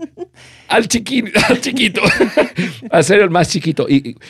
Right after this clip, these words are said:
pero, pero solamente pagando ese precio. Ahora, hay personas que dicen, "No, no, no, no, yo me quedo ahí porque, eh, me celebra". Pagamos el precio, llegamos y, y,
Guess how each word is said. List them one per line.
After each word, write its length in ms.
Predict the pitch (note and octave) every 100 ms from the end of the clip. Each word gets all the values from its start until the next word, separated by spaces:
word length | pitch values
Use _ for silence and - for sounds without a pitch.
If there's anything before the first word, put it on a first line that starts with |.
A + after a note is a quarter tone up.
| - _
pero, 400 | E3+ F3 F3 - -
pero 300 | D3 C#3 -
solamente 600 | - - F#3 G#3+ A#3 F3
pagando 480 | D3+ D3 C#3 D#3 E3+
ese 200 | E3 F#3
precio. 540 | - A#3 D#3 - - -
Ahora, 280 | F3 D3 -
hay 140 | B2+ C#3
personas 400 | D#3+ C#3+ D#3 C#3
que 100 | C#3+
dicen, 240 | A#2+ B2+
"No, 140 | B2+ A2+
no, 140 | A#2
no, 100 | A2+
no, 80 | G#2
yo 120 | F#2+
me 100 | G2+
quedo 200 | A2+ D#3
ahí 140 | D3+ D3+
porque, 380 | A2+ F2+ F2+ - _ _ _
eh, 120 | - F2
me 220 | G2 F2
celebra". 540 | - E2+ G2+ A#2 D2+ - _ _ _ _ _ -
Pagamos 420 | F#2+ G#2 C#3+ E3+
el 120 | D#3+
precio, 440 | D#3 D3+ C#3 C#3
llegamos 640 | - G2 F#2+ G2 A2 A#2 -
y, 300 | F#2 F2 D#2+
y, 300 | - D#2 C#2+